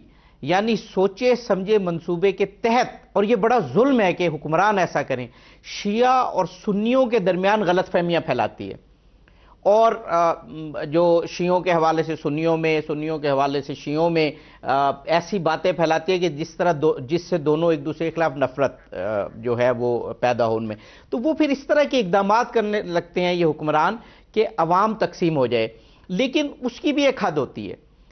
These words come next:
जब जाहिर है कि, अ, ज़राए रस्म व रसाइल या communication या media अब तरक्की कर रहा है और internet के ज़रिए और दीगर ज़रिए इत्तलात पहुँचती हैं, तो ज़्यादा frustration पैदा होती है लोगों में। यानी एक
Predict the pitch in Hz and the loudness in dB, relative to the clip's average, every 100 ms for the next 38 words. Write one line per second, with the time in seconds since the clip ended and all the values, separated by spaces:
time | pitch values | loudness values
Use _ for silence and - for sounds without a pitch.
0 | - 135 208 190 - 123 139 151 175 185 | -6 0 0 0 -12 -2 0 2 2 2
1 | 180 170 160 - - - 127 113 120 143 | 2 2 0 -2 -16 -12 -12 -8 -2 2
2 | 147 143 139 151 143 139 143 139 139 135 | 2 2 0 -2 -2 -2 0 2 2 0
3 | 131 131 131 131 143 139 147 143 139 135 | 0 -2 -4 -4 -2 -2 -2 -2 -2 -2
4 | 135 143 139 147 139 - 131 131 151 147 | -2 -4 -2 0 0 -2 -4 -4 -4 0
5 | 139 147 147 143 139 135 135 135 135 143 | 2 2 4 4 4 2 0 -2 -2 -2
6 | 139 143 131 131 131 139 170 214 214 214 | -4 -6 -4 -2 0 0 0 -4 -6 -4
7 | 196 196 196 185 170 175 175 151 151 - | -2 -2 -2 0 2 2 0 -4 -4 -6
8 | 180 190 190 123 131 160 185 196 170 151 | -4 -4 -4 -4 0 2 2 0 -2 -4
9 | - 139 131 120 117 113 110 110 113 110 | -6 -6 -6 -4 -2 -2 -4 -4 -8 -6
10 | 110 107 104 - - - - 185 214 214 | -8 -8 -12 -16 -20 -12 -4 0 4 4
11 | 226 - | 4 -2